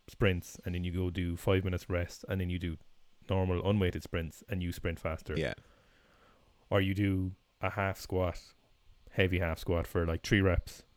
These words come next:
Speaker 1: rack the bar, wait three or four minutes, and then your vertical jump is increased pre heavy squat.
Speaker 2: Yeah. And I think, so the reason there's a lot of this, right, is this is, this is unbelievably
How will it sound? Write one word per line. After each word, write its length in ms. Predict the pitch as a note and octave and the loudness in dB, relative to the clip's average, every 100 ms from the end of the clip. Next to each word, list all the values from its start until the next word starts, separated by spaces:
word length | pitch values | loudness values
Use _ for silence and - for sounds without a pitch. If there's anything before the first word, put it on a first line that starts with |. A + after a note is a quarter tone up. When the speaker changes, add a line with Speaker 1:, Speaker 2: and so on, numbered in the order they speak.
| _ _ _ - | _ _ _ -4
Speaker 1:
rack 260 | B2 F#2 - | 0 0 0
the 80 | F#2 | 0
bar, 340 | G2 F2 F2+ - _ _ _ - | 2 2 -2 -6 _ _ _ -2
wait 160 | G2+ | -2
three 120 | - F#2+ | 2 2
or 40 | |
four 140 | - | 2
minutes, 300 | F#2 F2 E2 | 0 -2 -4
and 100 | F#2 | -4
then 160 | F#2 F#2 | -2 0
your 200 | F#2 F2+ | 0 0
vertical 340 | F2+ F2+ - | 0 0 0
jump 260 | F2+ F#2+ F2+ | 0 0 0
is 100 | F2 | -2
increased 440 | E2+ - D#2+ - | -2 -2 -4 -2
pre 400 | - F2+ E2+ D#2+ - _ _ - | 0 0 -2 -6 -12 _ _ -6
heavy 180 | E2 | -4
squat. 300 | D#2+ - D#2 - - | -4 -6 -8 -10 -2
Speaker 2:
Yeah. 220 | F2 C2+ - - - _ _ _ - - | 0 0 -4 -18 -20 _ _ _ -6 0
And 120 | G2 | 2
I 80 | F#2 | 4
think, 360 | A2+ G#2+ - - _ _ - - - - - - - - - - | 4 0 -4 -16 _ _ -20 -20 -20 -20 -20 -20 -20 -20 -20 -4
so 160 | - B2+ | 2 4
the 100 | A2 | 4
reason 320 | C3 C#3 G#2+ | 4 2 4
there's 220 | G2 F#2 | 4 4
a 40 | |
lot 160 | G2+ G2 | 4 4
of 60 | F2+ | 4
this, 240 | F#2+ - | 2 2
right, 180 | F2 D#2+ | 0 0
is 200 | - F#2+ | 0 0
this 220 | - A2+ - | 2 2 4
is, 300 | G#2+ F#2+ A#2 - _ _ _ _ _ _ _ | 2 0 -6 -10 _ _ _ _ _ _ _
this 160 | - G#2+ | -2 2
is 80 | A#2 | 4
unbelievably 960 | A2+ G#2+ A2 G#2+ F#2+ F2+ F#2+ F2+ E2 | 4 4 4 2 0 0 2 2 0